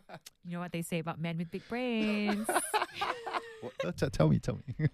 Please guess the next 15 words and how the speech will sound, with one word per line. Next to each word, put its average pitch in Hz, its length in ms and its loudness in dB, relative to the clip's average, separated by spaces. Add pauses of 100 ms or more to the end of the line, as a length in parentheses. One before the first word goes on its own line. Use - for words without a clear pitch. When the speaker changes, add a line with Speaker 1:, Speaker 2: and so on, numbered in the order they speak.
(120)
Speaker 2:
<laughs> - 160 -8
Speaker 1:
They 220 80 4
have 220 100 6
big 254 140 2
heads. 240 420 2
<laughs> 415 40 2 (1300)
Speaker 2:
Okay, - 360 -2 (260)
that 139 140 2
is - 180 0
true. 170 380 2 (760)
<laughs> 294 300 6 (1400)
Speaker 1:
Depends 220 260 -2
on 185 140 -2
what 185 160 6
you 180 480 4